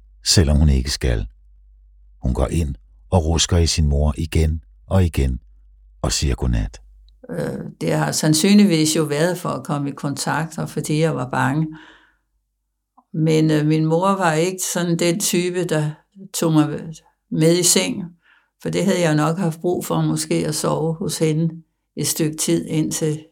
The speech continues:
Speaker 2: øh, begivenhederne havde lagt sig lidt. Men, øh, det,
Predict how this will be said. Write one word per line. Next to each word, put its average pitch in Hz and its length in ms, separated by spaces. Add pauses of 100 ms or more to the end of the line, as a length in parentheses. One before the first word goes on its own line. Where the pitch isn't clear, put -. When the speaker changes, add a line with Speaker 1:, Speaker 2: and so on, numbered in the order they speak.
(320)
Speaker 2:
øh, 147 240 (280)
begivenhederne 156 800
havde 143 220
lagt 151 260
sig 165 180
lidt. 151 260 (760)
Men, 156 320
øh, 147 140 (1600)
det, 170 160